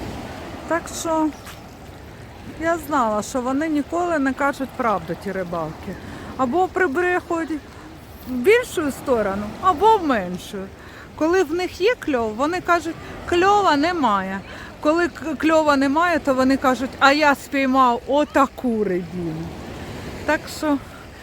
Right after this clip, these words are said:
віри немає, як той качки нашій, що погоду показує. Все, ходімо далі.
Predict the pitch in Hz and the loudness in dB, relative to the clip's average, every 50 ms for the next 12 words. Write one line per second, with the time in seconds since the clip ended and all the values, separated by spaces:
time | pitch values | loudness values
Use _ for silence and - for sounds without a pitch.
0 | - - - - 262 254 311 359 359 359 349 320 285 302 277 254 220 202 196 196 | -18 -18 -10 -6 -4 -2 0 0 0 0 0 0 0 0 0 0 -2 -2 -2 -4
1 | 220 254 285 294 - - 302 294 285 - 240 214 196 - - - 240 214 208 208 | -2 -2 -4 -4 -2 -2 -4 -2 2 4 4 4 4 2 -2 -4 -2 -2 0 0
2 | 202 190 - - 233 226 - - 233 - 247 233 196 240 226 196 202 185 - 208 | -2 -2 -4 -4 -6 -4 -2 -4 -2 0 0 0 2 2 0 0 -2 -4 -4 -4
3 | 202 - - 185 185 180 - - 196 190 - - - - - - - - - - | -4 -2 0 0 0 -2 -4 -6 -8 -8 -10 -12 -16 -16 -16 -14 -14 -2 2 4
4 | 254 233 - 262 262 220 269 247 247 233 214 208 196 185 185 196 | 4 4 4 2 2 2 2 0 0 2 2 0 0 -2 -4 -6